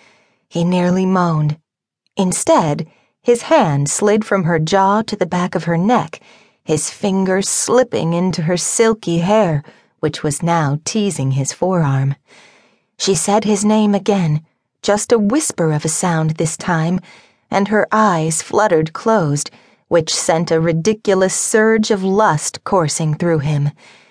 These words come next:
She wanted him too. This was crazy, crazy, and yet he leaned in.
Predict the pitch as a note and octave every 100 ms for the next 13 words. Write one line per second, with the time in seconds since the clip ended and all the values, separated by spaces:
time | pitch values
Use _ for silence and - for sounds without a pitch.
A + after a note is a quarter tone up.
0 | _ _ - - D3+ F3+ D#3+ D#3 E3+ E3
1 | C#3+ D#3 F3 E3 F#3+ F3+ C3+ C#3 _ _
2 | _ _ _ _ - G#3 F3+ - G#3 F#3+
3 | - - - C#4+ D#4 D4 D#3 C#3 C#3 _
4 | _ _ - - D4+ F#4+ A4 - D3+ C#3
5 | - _ _ _ _ E3 D#3 D#3+ D#3 D#3+
6 | D#3 E3+ D#3 D#3+ E3+ D3+ C#3+